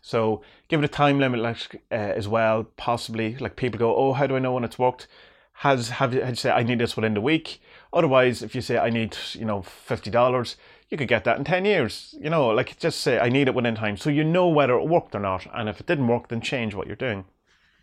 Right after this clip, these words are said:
Um, so yeah, be specific. Talk to them like you would talk to anyone. Uh, offerings, um, feeding attention. And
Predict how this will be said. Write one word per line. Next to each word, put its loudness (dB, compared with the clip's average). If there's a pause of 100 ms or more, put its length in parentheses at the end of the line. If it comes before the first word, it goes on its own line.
(1040)
Um, -6
so -8
yeah, -2 (360)
be 0
specific. -4 (800)
Talk 6
to 0
them 2
like 0
you -4
would -6
talk -2
to -4
anyone. 0 (320)
Uh, 0
offerings, -2 (300)
um, -10
feeding -4
attention. -8 (920)
And -4